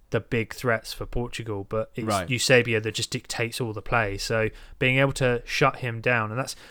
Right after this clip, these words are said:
Speaker 1: like, where I talk about this being the big challenge. It's not so much a, oh, you know,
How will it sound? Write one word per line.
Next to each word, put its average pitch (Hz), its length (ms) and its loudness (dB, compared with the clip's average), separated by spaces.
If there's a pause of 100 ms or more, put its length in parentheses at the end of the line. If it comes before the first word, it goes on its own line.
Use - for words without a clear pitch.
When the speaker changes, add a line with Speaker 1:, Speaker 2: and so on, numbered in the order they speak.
(120)
Speaker 1:
like, 123 120 2
where 127 180 8
I 127 40 10
talk 135 240 4
about 113 240 0
this 120 140 -2
being 120 240 -2
the 110 60 -6
big 110 220 -4
challenge. 113 480 0
It's 120 140 -8
not 135 160 0
so 127 160 0
much 123 280 -4
a, 113 200 2 (360)
oh, 117 120 2
you 113 60 -2
know, 107 200 -2